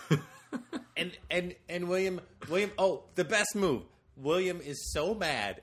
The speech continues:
Speaker 2: and so helpless that he does, like, a child stomp.
Speaker 1: Oh, yeah. And
Speaker 2: He
Speaker 1: that
Speaker 2: clenches his fist and stomps on the ground, and it is hilarious.
Speaker 1: Well, and he ends it with the whole, "You want him? You got him." <laughs>
Speaker 2: Oh, it's
Speaker 1: And then,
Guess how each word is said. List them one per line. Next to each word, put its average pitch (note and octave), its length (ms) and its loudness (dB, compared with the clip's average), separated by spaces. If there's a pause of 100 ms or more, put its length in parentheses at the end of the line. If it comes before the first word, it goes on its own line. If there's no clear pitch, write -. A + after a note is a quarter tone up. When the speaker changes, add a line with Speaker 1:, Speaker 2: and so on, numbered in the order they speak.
(120)
Speaker 2:
and B2 220 -8
so E3 300 -4 (100)
helpless D3 560 -10 (320)
that B2+ 100 -14
he D3+ 120 -12
does, D3+ 360 -6
like, D3 240 -10
a C3+ 120 -10
child D#3 520 -10
stomp. - 800 -6 (880)
Speaker 1:
Oh, A#3 140 6
yeah. G#3+ 320 8 (300)
And F3 100 0
Speaker 2:
He G3 60 6
Speaker 1:
that - 160 4
Speaker 2:
clenches D#4+ 460 0
his G3+ 220 -4
fist F3 300 0
and C3+ 160 -6
stomps D3+ 480 -4
on E3 160 -6
the D3 80 -6
ground, B2 440 -6 (100)
and A2+ 100 -10
it A#2+ 100 -8
is B2 160 -10 (160)
hilarious. A#2 880 -8 (460)
Speaker 1:
Well, C#4 140 6
and A3 80 6
he F#3+ 80 6
ends F#3 180 6
it F#3 60 10
with D#3 160 6
the C#3+ 100 4
whole, B2+ 300 2 (300)
"You E3+ 100 2
want F3 260 4
him? A#3 260 2 (220)
You B2+ 100 -4
got C3+ 380 0
him." - 280 -4
<laughs> - 40 -14 (880)
Speaker 2:
Oh, G2+ 140 -4
it's F#2 60 -4
Speaker 1:
And F3+ 100 6
then, G3+ 80 6